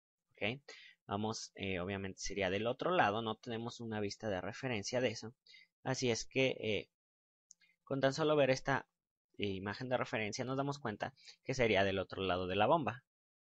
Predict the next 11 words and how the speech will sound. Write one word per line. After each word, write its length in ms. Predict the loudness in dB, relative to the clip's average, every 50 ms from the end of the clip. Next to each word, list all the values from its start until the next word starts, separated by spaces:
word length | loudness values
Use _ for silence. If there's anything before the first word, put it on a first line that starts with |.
| _ _ _ _ _ _ _ _ _ _ _ _ _ _ _ _ _ -20
Ok, 160 | -10 -4 -2 -2 -2
nos 140 | -2 -2 -4
vamos 280 | -4 -6 -6 -8 -10 -10
al 100 | -10 -10
menú 220 | -10 -10 -12 -14 -14
Create, 500 | _ -4 0 2 2 4 2 2 0 -4 _ _
Polygon, 420 | 0 0 2 2 2 0 -2 -4 -6 -10 -16 _ -6
Cube. 280 | -2 -2 -2 -2 -4 _ _ _ _ _ _ _ _ _ _ _ _ _ _ _ _ _ _ _ _ _ _ -20 -20 _ _ _ _ _ -20 -20 -20 _ _ _ _ _ _
Ok, 500 | -20 -14 _ -2 0 0 0 -2 -6 -12 -20 _ _ _ _ _ _ _ _ -8
obviamente 400 | -6 -4 -4 -2 -4 -6 -8 -8
sería 440 | -6 -4 -4 -2 0 -2 -2 -4